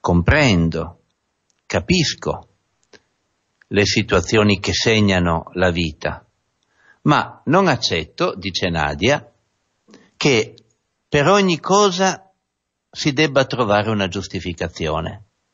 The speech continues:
Si chiede Nadia: "Ma non rischiamo così di cadere continuamente nel buonismo?"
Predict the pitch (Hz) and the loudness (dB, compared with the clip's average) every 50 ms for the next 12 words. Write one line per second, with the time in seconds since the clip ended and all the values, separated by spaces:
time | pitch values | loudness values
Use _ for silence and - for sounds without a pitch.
0 | _ _ _ _ _ _ _ _ _ _ _ _ _ _ _ _ _ _ _ _ | _ _ _ _ _ _ _ _ _ _ _ _ _ _ _ _ _ _ _ _
1 | _ _ - - - 120 110 - 123 120 117 110 104 95 92 87 82 80 76 78 | _ _ -6 -4 -4 -2 0 0 2 2 2 2 2 2 2 0 0 -2 -2 -2
2 | 82 82 - - 92 110 123 143 165 180 170 156 127 - - - 110 104 107 107 | -4 -4 -4 -4 -2 0 2 2 2 2 2 0 -2 -4 -2 0 0 2 2 2
3 | 101 92 95 - 95 85 92 101 107 - - - 95 98 95 92 - 98 90 85 | 0 0 0 -2 -2 0 0 0 0 -2 -4 -4 -4 -2 -2 0 0 0 2 4
4 | 92 98 101 107 101 107 101 92 80 - - - 98 92 90 85 98 92 92 90 | 4 4 4 4 2 2 0 0 -2 -4 -6 -4 -2 -2 0 0 0 0 2 2
5 | 87 85 85 85 87 92 95 92 85 - 90 85 82 - - 87 87 85 80 78 | 2 2 2 2 2 2 2 2 2 2 0 0 0 -2 -4 -2 -2 -2 -2 -2
6 | 82 85 82 90 98 101 92 82 - - 90 95 117 117 - - | 0 0 2 2 2 2 0 0 -2 0 0 0 0 0 -4 -12